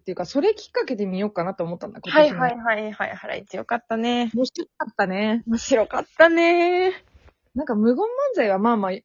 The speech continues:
Speaker 1: あった形じゃん。
Speaker 2: はいはいはい。
Speaker 1: でもなんか決勝のあの切れ散らかし方はちょっと確かに、<laughs> なかったよね。
Speaker 2: 本当に可愛かった。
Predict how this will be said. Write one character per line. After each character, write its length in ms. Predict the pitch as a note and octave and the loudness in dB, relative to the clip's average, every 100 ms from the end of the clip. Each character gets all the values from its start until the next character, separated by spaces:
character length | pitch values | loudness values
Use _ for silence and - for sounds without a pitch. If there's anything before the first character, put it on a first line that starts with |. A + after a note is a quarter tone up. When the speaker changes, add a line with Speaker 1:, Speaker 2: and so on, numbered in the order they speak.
| _ | _
Speaker 1:
あ 120 | B3+ | -4
っ 100 | - - | -4 0
た 260 | G3+ E3 - _ - | 0 0 -8 _ -20
形 460 | A3+ F#3 F3 E3 F3 | -18 -10 -8 -8 -6
じ 100 | E3 | -6
ゃ 80 | D#3+ | -6
ん。 80 | - D#3+ | -8 0
Speaker 2:
は 160 | C#4+ | 4
い 80 | C4 | 4
は 200 | A3 G#3+ | 4 2
い 60 | F#3+ | 2
は 220 | G3+ F#3+ | 2 0
い。 140 | E3 - _ _ _ _ _ _ _ _ | -2 -8 _ _ _ _ _ _ _ _
Speaker 1:
で 100 | F#3+ | -10
も 80 | F#3+ | -6
な 120 | F#3+ | -6
ん 40 | F#3 | -6
か 80 | E3 | -4
決 220 | A3 G#3 - | -4 -2 -2
勝 120 | D#4+ | 0
の 120 | D4+ | 0
あ 40 | C#4 | 0
の 120 | C4+ | 0
切 140 | C4+ | -2
れ 100 | B3+ | -2
散 120 | B3 B3 | 0 0
ら 120 | B3 | 0
か 100 | B3 | -4
し 80 | - | -4
方 220 | A#3+ A3 | -4 -2
は 80 | F#3 | -4
ち 80 | |
ょ 20 | - | -6
っ 20 | |
と 80 | G3 | -10
確 100 | - | -8
か 80 | F#3+ | -10
に、 160 | E3 - | -6 -2
<laughs> 720 | - - - - - - - | 0 0 0 -2 -16 -14 -12
な 80 | |
か 120 | - G3+ | -4 -6
っ 100 | - | -4
た 80 | |
よ 100 | D#3 | -8
ね。 200 | D#3 E3+ - _ - C5+ D#5+ A#4+ - | -8 -14 -18 _ -2 4 6 4 0
Speaker 2:
本 300 | A3+ A#3+ B3+ | -10 -8 -6
当 140 | B3 C4+ | -2 -2
に 120 | B3+ | -2
可 180 | B3+ B3 | 0 2
愛 180 | B3 | 2
か 100 | A#3 | 0
っ 100 | G3 - | -2 -2
た。 280 | - - | -4 -4